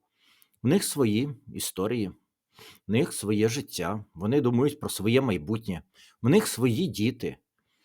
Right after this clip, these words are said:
Коли Володимир Олександрович наш перед виборами ще в дев'яносто першому ро-, е, вибачаю, дев'ятнадцятому році дуже жорстко і чітко заявив: "Я вам нічого не должен".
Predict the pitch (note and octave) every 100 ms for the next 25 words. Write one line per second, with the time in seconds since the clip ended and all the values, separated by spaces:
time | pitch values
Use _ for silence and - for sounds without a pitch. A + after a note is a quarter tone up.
0 | _ _ _ _ _ - D#3 G3 - C3
1 | C#3+ E3+ D3+ A#2 D#2+ D2+ - A2+ A2 -
2 | - A2+ F2 D#2 D2+ - - D#2+ A1 -
3 | - - _ - - _ _ - C#3 E3
4 | C3 D3+ G#2 G2 F2 F2+ G#2+ G2 B2 D#3
5 | - - A#2 - D#3+ - D3 C3 B2 A2+
6 | A#2 G#2+ A#2 A2+ G2 F#2+ G#2+ G#2+ A2+ A2+
7 | F#2+ A#2+ B2+ D#3 A#2 F3 D3 D3 D3 D3
8 | A2+ - A#2+ F3 E3 F3 A2 C#3 F#3 E3
9 | - F3 D3 D3+ - E3+ E3 - B2+ D3+
10 | D3 C#3+ D3 G#2 - - - B2 A#2 A#2+
11 | F3 F#3+ G3 F#3+ C#3+ C#3 D#3 D3+ E3 D#3+
12 | C3+ F3 F#3 E3 E3 C#3+ A2+ D#3+ C#3 G#2+
13 | - G2 D2+